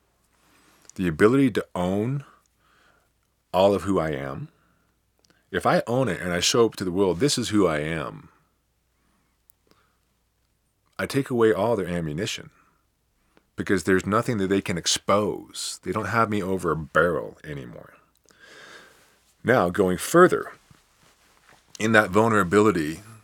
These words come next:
deeper vulnerability of being able to say, "These are the emotions I feel, and this is what I have learned in the process." As you go through that work of identifying your emotions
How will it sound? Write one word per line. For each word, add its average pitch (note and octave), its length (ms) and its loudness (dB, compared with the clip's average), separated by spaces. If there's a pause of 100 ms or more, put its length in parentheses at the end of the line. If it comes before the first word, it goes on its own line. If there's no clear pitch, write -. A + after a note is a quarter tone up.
(300)
deeper A#2 360 2
vulnerability D2+ 880 -6
of D#2 240 -6
being F2 220 -6
able D#2 160 -6
to D#2 80 -6
say, D#2+ 340 -2
"These F2 300 -2
are F2 60 -4
the D#2+ 120 -4
emotions D2+ 460 -6
I B1 100 -8
feel, - 460 -6 (260)
and E2+ 140 -8
this D2+ 120 -6
is D2+ 80 -10
what D2+ 140 -8
I D2+ 160 -10
have D2+ 220 -10
learned F2+ 360 -2
in D#2 60 -12
the - 80 -14
process." - 880 -8 (1300)
As E2+ 200 4
you F#2 100 2
go A2 260 8
through A2+ 200 0
that E2 200 4
work F2 480 0 (400)
of E2+ 220 0
identifying F2 640 -2
your D#2 140 -4
emotions C#2 720 -8